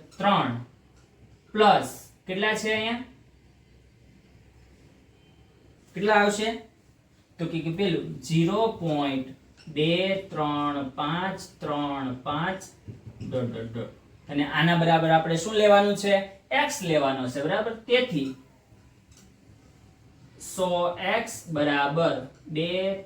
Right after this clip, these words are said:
ત્રણ પોઇન્ટ ત્રણ પ્લસ આની બરાબર શું લેવાનો છે? એક્સ લેવાનો છે, બરાબર?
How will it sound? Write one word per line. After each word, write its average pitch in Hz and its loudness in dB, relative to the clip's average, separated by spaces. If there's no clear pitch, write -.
ત્રણ 156 -2
પોઇન્ટ 139 -6
ત્રણ 185 -6
પ્લસ 190 0
આની 190 2
બરાબર 202 4
શું 226 -2
લેવાનો 214 0
છે? 220 -4
એક્સ 226 6
લેવાનો 135 2
છે, 135 -8
બરાબર? 226 4